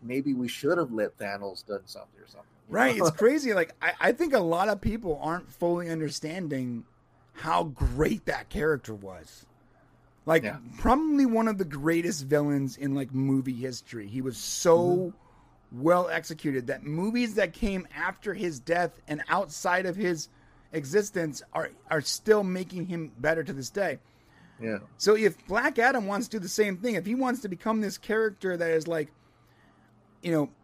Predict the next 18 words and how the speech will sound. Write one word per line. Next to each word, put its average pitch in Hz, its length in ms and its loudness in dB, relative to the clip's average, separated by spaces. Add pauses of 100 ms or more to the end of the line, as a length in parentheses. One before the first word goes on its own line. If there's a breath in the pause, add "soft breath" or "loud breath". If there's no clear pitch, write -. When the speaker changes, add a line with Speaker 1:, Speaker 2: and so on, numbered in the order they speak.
(220)
Speaker 2:
uh, 139 280 -2 (420)
good 214 380 6
or 151 160 -4
bad 208 560 0
or 139 160 -2
not 208 540 4
or 147 120 -2
whatever, 139 640 2
he's, 135 160 -6
like, 147 140 -2
sort - 160 -2
of 214 80 0
like 190 140 -2
this 156 180 -4
neutral, 214 560 0
chaotic 185 640 0
neutral, 147 720 -2
right? 160 340 -2